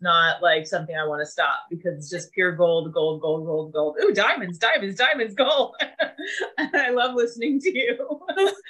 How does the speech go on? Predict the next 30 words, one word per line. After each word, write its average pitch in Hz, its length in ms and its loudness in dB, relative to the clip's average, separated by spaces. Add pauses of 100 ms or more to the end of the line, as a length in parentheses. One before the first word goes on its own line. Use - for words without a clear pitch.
(760)
but 320 180 2
I, 254 120 -4 (420)
but 247 120 0
I 233 100 4
can't 226 260 0
be 262 100 -6
selfish. 202 500 -4
I 220 60 -4
gotta 202 180 0
make 208 200 -6
sure 202 160 -6
to 190 100 0
get 175 180 -6
some 180 120 -18
good 175 180 -8
questions 165 480 -4
in. 156 220 -4
So 175 400 2
I 190 160 2
just, 208 240 -8 (120)
um, 170 500 0
you 196 100 -2
know, 175 460 2 (320)
uh, 175 320 2
what 160 260 -10
was 202 100 -8
I 196 60 -4
gonna 160 140 -2
ask 147 280 -8
you? 139 220 -10